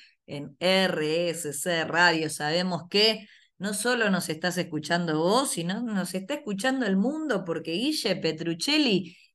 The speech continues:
hizo distintas alianzas y la radio se escucha en todo el mundo y mandamos, aprovechamos,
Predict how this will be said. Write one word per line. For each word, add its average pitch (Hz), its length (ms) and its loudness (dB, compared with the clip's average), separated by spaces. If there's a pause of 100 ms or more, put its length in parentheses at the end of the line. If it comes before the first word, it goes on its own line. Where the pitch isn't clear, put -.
(200)
hizo 311 340 0
distintas 202 580 0
alianzas 190 640 0
y 160 200 2
la 156 220 2
radio 185 360 2
se 160 140 -6
escucha 165 640 -2 (480)
en 196 340 2
todo 285 320 4
el 196 140 4
mundo 160 500 -2
y 147 460 -2
mandamos, 175 640 -2
aprovechamos, 151 1200 4